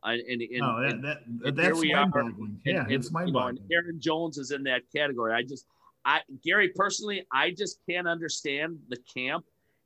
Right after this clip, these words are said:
Speaker 1: uh, who says, uh, "Don't pay a running back, let the guy go." And, and, and it is amazing, Gary. There's a ton of Packer Nation out there that says, "Well, they can't afford him,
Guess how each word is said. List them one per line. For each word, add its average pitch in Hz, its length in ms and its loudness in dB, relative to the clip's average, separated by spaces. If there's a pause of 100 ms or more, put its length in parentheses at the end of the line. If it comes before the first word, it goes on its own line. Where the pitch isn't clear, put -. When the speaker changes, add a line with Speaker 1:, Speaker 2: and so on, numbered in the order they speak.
(280)
Speaker 1:
uh, 120 280 4 (200)
who 151 220 -4
says, 147 560 0 (560)
uh, 107 60 -10 (400)
"Don't 180 220 0
pay 196 180 4
a 190 60 6
running 160 300 2
back, 151 300 2 (160)
let 135 260 0
the 147 80 -8
guy 123 220 2
go." 98 320 -4 (260)
And, 123 200 0 (120)
and, 135 160 -2 (160)
and 156 120 0
it 214 120 4
is 208 140 2
amazing, 208 420 0
Gary. 139 260 2 (160)
There's 175 200 0
a 175 80 2
ton - 260 0
of 190 140 -2
Packer 175 340 0
Nation 175 400 -4
out 135 240 -2
there 135 200 -2
that 127 200 0
says, 123 300 -2 (240)
"Well, 160 240 6
they 160 120 4
can't 156 260 0
afford 120 360 0
him, 117 140 0